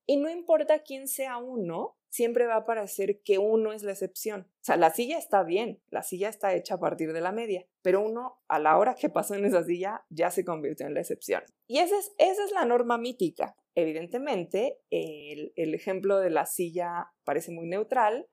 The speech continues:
En Audre Lorde es un ejemplo claramente político, que es la norma es el varón blanco, heterosexual, de clase media,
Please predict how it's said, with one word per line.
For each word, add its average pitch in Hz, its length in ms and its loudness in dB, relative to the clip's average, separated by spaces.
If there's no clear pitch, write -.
En 190 360 4
Audre 202 320 6
Lorde 185 340 6
es 170 160 2
un 196 140 -4
ejemplo 165 840 -2
claramente 170 560 2
político, 190 580 -6
que 151 160 2
es - 240 -4
la 170 180 0
norma 220 640 0
es 202 380 -10
el 175 180 4
varón 202 480 8
blanco, 202 840 2
heterosexual, 175 1080 0
de - 200 -10
clase 220 300 2
media, 226 520 -2